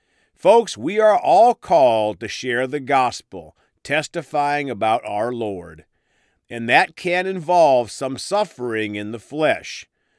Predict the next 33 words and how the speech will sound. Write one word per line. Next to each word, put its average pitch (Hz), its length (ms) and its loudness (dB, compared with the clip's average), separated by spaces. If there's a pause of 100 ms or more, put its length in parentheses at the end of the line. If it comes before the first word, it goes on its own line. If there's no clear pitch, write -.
(320)
but 113 180 -8
that 117 260 2
is 131 200 -4
minor 135 580 -2
compared 120 560 -6
to 113 100 -12
the 98 140 -10
glory 104 580 -4
of 123 180 -6
heaven. 85 520 -8 (720)
Nine, 123 440 -2
For 151 160 -4
he 214 140 -4
delivered 226 500 0
us 156 300 0
and 120 140 -10
saved 185 500 -6
us 117 300 -2
and 107 160 -14
called 160 460 -2
us 135 340 -2
with 113 160 -12
a 107 80 -10
holy 226 480 -4
calling, 107 680 -2 (280)
a 117 80 -6
calling 185 520 0
that 185 200 -2
leads 156 720 -8 (380)
to 131 200 -4
a 117 140 0
consecrated 156 960 -4
life, 120 580 -4